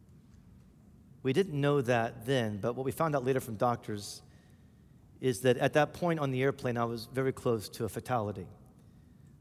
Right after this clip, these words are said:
One doctor explained it this way, "If you were not younger and healthy, sepsis would have likely overtaken. You probably wouldn't have made it." Now, would I give that testimony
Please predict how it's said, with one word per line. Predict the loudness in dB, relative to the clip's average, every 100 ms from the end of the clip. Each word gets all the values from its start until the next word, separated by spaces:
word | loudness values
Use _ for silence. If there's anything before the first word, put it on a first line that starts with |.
| -12
One | -4 0
doctor | 0 -2
explained | -6 -2 -4
it | -2
this | -4 -4
way, | -4 -4
"If | -4
you | -4
were | 0
not | 0 2
younger | 0 0 0 0 -2 -4 -18 -20 -20 -20 -18 -6
and | -4 -4
healthy, | -2 -4 -2 -4 -4 -8 -12 -20 -20 -20 -20 -20 -20 -20 -20 -20 -20 -20 -20 -20 -20 -20 -20 -6
sepsis | 2 2 2 -8
would | -4
have | 0
likely | 0 0
overtaken. | -6 -6 -6 -8 -8 -16 -20 -20 -20 -20 -20 -20
You | -18
probably | -14 -8 -4 -2
wouldn't | -4 -6
have | -8
made | -6 -6
it." | -8 -16 -20 -20 -20 -20 -20 -20 -20 -20 -20 -20 -20 -20 -20 -20 -20 -20 -20 -20 -20 -20 -20 -20 -20 -20 -20 -20 -20 -20 -20 -20 -20 -10
Now, | -2 2
would | 2
I |
give | 4 4
that | 2 2
testimony | -4 -4 -2 0 0 -2 -4